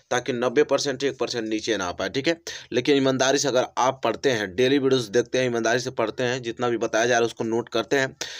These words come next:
हंड्रेड परसेंट ये जो टारगेट है आप लोगों का अचीव हो जाएगा। ठीक है, तो मेरे प्यारे विद्यार्थियों, आइए वीडियो की स्टार्ट करते हैं।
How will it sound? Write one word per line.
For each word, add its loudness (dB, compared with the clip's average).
हंड्रेड 2
परसेंट 0
ये 2
जो 0
टारगेट 0
है 2
आप 0
लोगों 4
का 0
अचीव -2
हो -6
जाएगा। -2
ठीक -4
है, -2
तो -6
मेरे 2
प्यारे 0
विद्यार्थियों, 0
आइए 0
वीडियो -2
की -8
स्टार्ट -4
करते 0
हैं। -6